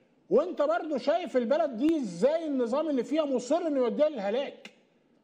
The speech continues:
ليه؟ لان دي اراده، اراده تفشيل مصر وتقزيم مصر وبيع مصر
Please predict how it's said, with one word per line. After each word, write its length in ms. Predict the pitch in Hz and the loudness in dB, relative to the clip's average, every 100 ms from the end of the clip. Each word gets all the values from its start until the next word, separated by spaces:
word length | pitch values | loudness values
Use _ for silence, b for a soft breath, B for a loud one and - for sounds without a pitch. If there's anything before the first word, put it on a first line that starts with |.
| _ _ - | _ _ -2
ليه؟ 180 | 196 294 | 0 0
لان 280 | 233 196 | -2 -2
دي 220 | 185 269 196 | -2 0 2
اراده، 340 | 202 226 - - - _ _ _ _ | 0 0 -6 -14 -20 _ _ _ _
اراده 400 | - 202 247 202 175 - | -4 0 2 0 -4 -8
تفشيل 440 | - - - 240 214 | -8 -8 -2 2 2
مصر 400 | 208 220 - 180 | 0 -2 -4 -6
وتقزيم 720 | 160 160 - - 190 240 202 | -6 -12 -14 -2 2 2 2
مصر 340 | 233 220 180 | 0 -2 -6
وبيع 460 | 151 143 151 240 - | -8 0 4 4 2
مصر 480 | 196 226 - 185 | -2 -4 -6 -10